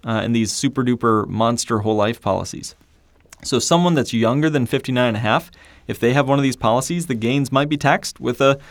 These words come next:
ten percent penalty. But if, as we said, if you're over sixty, you're not gonna get hit with that ten percent penalty.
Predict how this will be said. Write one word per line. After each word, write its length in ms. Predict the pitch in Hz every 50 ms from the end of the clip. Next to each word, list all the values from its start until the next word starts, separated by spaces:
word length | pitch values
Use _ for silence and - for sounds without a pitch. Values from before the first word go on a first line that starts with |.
| - - -
ten 200 | - 139 147 156
percent 320 | 165 147 - 185 170 160
penalty. 340 | - 135 165 220 214 - 107
But 160 | 104 113 120
if, 240 | 139 131 - - - _
as 200 | - 127 120 107
we 80 | 131 135
said, 240 | 123 - 143 180 143
if 100 | - -
you're 120 | 127 131
over 180 | 143 147 139 131
sixty, 520 | - - - - - - - 120 156 170 - - - - - _
you're 100 | - 127
not 120 | 143 156 156
gonna 140 | 175 151 139
get 200 | 135 147 - -
hit 160 | 151 196 190
with 140 | 185 - -
that 180 | 127 117 110
ten 200 | - - 123 120
percent 320 | 120 120 107 - 113 101 90
penalty. 460 | - 107 101 98 95 - 131 180